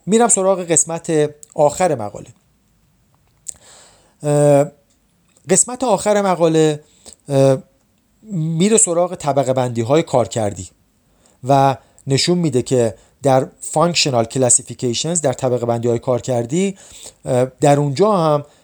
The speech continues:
اه، سر و کلهٔ کارکرد خب به وضوح پیدا شده،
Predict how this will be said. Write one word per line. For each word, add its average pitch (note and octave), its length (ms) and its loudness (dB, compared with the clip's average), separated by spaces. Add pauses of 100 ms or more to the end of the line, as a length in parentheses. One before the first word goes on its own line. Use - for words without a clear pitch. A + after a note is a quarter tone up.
(120)
اه، C3 260 2
سر B2+ 240 -2
و C3 40 -8
کلهٔ C#3 360 -2
کارکرد C#3 480 0
خب A#2+ 160 -6
به A#2+ 100 0
وضوح A2+ 380 -2
پیدا C3 320 0
شده، C3+ 400 -2